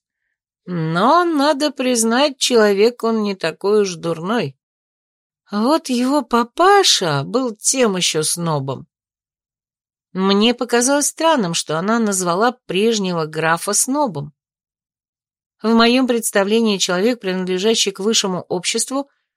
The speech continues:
снобом быть не мог в принципе. Но, возможно, здесь это слово имело немного другой оттенок.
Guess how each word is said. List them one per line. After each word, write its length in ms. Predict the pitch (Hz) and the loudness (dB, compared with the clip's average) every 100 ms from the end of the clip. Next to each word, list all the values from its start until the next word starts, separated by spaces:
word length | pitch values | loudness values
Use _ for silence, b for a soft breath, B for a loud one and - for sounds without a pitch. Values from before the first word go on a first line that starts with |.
| _ _ _ _ | _ _ _ _
снобом 640 | - - 185 208 240 240 208 | -2 0 2 2 2 2 2
быть 220 | 196 214 | 0 -2
не 140 | 190 185 | -4 -2
мог 260 | 202 220 | -2 -2
в 100 | - | -8
принципе. 640 | - 285 262 - 165 - - _ _ _ _ _ _ _ | -4 -2 -2 -2 -4 -12 -20 _ _ _ _ _ _ _
Но, 260 | 220 220 214 | 2 4 4
возможно, 600 | 208 202 202 220 226 233 | 4 2 2 2 2 0
здесь 400 | 202 185 202 220 | 0 2 2 2
это 200 | 214 226 | 2 0
слово 500 | - 240 247 214 190 | 2 0 2 0 0
имело 300 | 165 170 196 | -2 -2 0
немного 520 | 226 220 233 220 233 | 0 2 0 2 0
другой 460 | 214 247 254 302 | 0 -2 0 0
оттенок. 640 | 220 - - 190 127 - | 0 -2 -2 -2 -6 -10